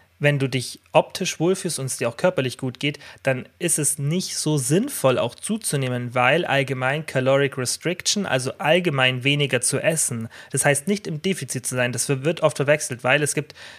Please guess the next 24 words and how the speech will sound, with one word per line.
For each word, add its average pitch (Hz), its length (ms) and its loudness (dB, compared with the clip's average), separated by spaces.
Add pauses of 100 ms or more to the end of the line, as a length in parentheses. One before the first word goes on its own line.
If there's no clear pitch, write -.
(120)
ganz 160 200 -2
viele 156 200 2
Studien, 151 260 0
die 131 100 -2
zeigen, 135 240 2
dass 123 200 -2
Caloric 151 520 4
Restriction, 151 540 -2
gerade 127 220 2
bei 131 80 0
so 117 100 -4
Rodent 139 340 2
Studies, 131 360 0
also 120 260 -4
mit, 120 260 -8
mit 117 240 -10
Nagetieren, 135 720 2
aber 123 140 -8
es 117 100 -8
wird 139 120 -8
auch - 120 -8
mit 127 140 -10
Menschen 139 260 -2
gemacht, 127 300 -4